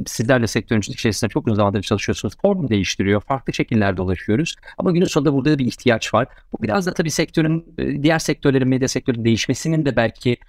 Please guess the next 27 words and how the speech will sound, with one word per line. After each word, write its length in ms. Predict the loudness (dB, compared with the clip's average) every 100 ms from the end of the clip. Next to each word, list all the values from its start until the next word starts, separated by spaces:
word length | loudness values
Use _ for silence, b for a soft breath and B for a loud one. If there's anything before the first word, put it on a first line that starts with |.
| b
hızlandırdığı 760 | -4 0 2 2 2 2 2 2
bir 60 | 2
yer. 200 | 2 0 b b b
Ama 140 | 0 2
hayatımızdan 440 | 2 0 -2 0
çıkacağını 400 | -2 -4 0 0
düşünmüyorum. 480 | 0 2 0 0 -4
E, 80 | -2
anne 260 | 0 0 2
karnımızda 400 | 2 0 -2 -2
ilk 200 | -2 0
duyduğumuz, 540 | 0 2 2 0 -4 -2
e, 220 | -2 0
tepki 360 | -2 0 2
aslında 220 | 0 0 -6
sese 380 | -4 -4 0
geliyor. 400 | 2 2 4 4
Daha 160 | 4 2
görmeden 420 | 2 2 2 0
sesi 320 | -2 -4 -2
duyuyoruz. 340 | 0 0 -2 0
Dolayısıyla 460 | 2 2 0 -4 -2
vücut, 360 | -2 -2 -2 -2
beyin 260 | 0 -2 -6 -20 -20 -4
sese 220 | 0 0
çok 280 | 0 -2 -2
etkili, 440 | -6 0 2 2